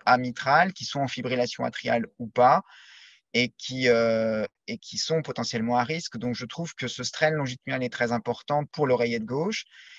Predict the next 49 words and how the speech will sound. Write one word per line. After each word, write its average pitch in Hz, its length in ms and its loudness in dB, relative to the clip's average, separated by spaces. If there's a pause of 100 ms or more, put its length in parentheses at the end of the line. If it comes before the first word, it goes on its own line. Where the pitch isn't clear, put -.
(160)
Et 120 100 -2
dire 139 200 0
que 165 100 -2
c'est 151 140 -4
très 151 240 0
difficile 143 460 -4
à 135 60 4
mesurer, 139 520 -2
je 117 200 -6 (100)
pense 110 240 -8
pas 160 160 4
que - 80 -10
ça 139 100 -4
soit 113 240 -4
vrai. 131 480 4
Et 120 140 0
d'ailleurs, 127 500 0 (340)
faut 123 120 -6
pas 160 260 6
pen-, 127 280 -4 (120)
enfin, 113 100 -2
je 107 120 -6
pense 160 240 -4
que 143 80 -10
c'est 110 140 -8
pas 131 120 2
un 127 160 4
message 123 560 -2
que 120 100 -8
je 107 140 -10
voudrais 110 500 -4
faire 120 180 -6
passer, 156 420 -4 (500)
dans 127 60 2
la 127 80 6
mesure 127 260 0
où 160 60 -2
ça 143 160 4
va 123 100 6
quand 131 140 -4
même 135 160 -4
faire 135 160 -6
partie 123 240 -4
des 127 180 -4
critères, 123 600 -2 (360)
euh, 110 160 -2
dès 117 200 0
l'année 120 240 4
prochaine 160 720 0